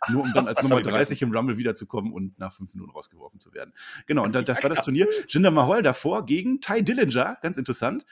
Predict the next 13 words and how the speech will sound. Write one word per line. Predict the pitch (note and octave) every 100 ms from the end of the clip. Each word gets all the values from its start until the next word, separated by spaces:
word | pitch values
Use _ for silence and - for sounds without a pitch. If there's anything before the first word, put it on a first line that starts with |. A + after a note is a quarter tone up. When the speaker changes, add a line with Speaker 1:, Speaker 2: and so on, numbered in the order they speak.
| - -
Speaker 1:
Aiden | C#3 A#2+
English | E3 G#3 G3+
war |
noch | C#3+ C3+
mit | B2+
drin, | A#2 A#2+ A2
Mojo | F3+ A3 F#3
Rawley | A#2+ C#3 C3+
und | A#2+ F#3
Zack | - C#3+
Ryder, | A2+ F2+ A2+ A2
die | G#2+ B2+
Spurlosen, | - - F#3 B2+ A2 G#2+ C#3+